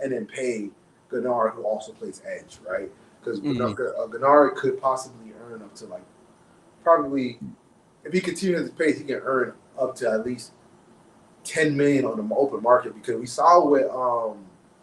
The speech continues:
Speaker 1: Obi got last year. I think he got, um, he got, like, seven and a half last year.
Speaker 2: Mm-hmm.
Speaker 1: Yeah, he only had five and a half sacks last year. He got them all at the end of the season. He still was able to get, like,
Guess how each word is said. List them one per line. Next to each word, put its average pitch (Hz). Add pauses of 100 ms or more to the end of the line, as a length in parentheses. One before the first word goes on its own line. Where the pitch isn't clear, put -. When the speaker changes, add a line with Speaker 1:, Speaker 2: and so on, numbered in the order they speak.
(400)
Speaker 1:
Obi 143
got -
last 156
year. 151 (1500)
I -
think 123
he 123
got, 110
um, 101 (100)
he 123
got, 151
like, 151
seven 139
and 156
a 147
half 180
last 190
year. 208 (220)
Speaker 2:
Mm-hmm. 110 (560)
Speaker 1:
Yeah, 127
he 135
only 175
had 139
five 156
and 156
a 156
half 156
sacks -
last 127
year. 113
He 127
got 180
them -
all 170
at 165
the 175
end 170
of 160
the 151
season. 180
He 151
still 180
was 156
able 147
to -
get, -
like, 113